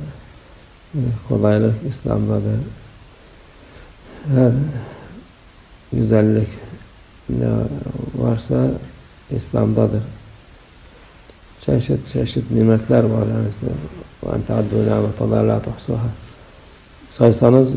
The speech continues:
bitiremezsiniz, saymakla bitmez. Onlardan birisi de berekettir ki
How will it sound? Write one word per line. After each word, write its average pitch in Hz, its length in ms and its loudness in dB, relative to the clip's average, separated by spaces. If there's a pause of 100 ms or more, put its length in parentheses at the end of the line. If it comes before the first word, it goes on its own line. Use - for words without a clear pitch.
(140)
bitiremezsiniz, 113 840 2
saymakla 117 760 0
bitmez. 107 360 0 (1400)
Onlardan 127 560 6
birisi 120 340 2
de 156 200 8 (480)
berekettir 127 1700 2 (520)
ki 143 220 6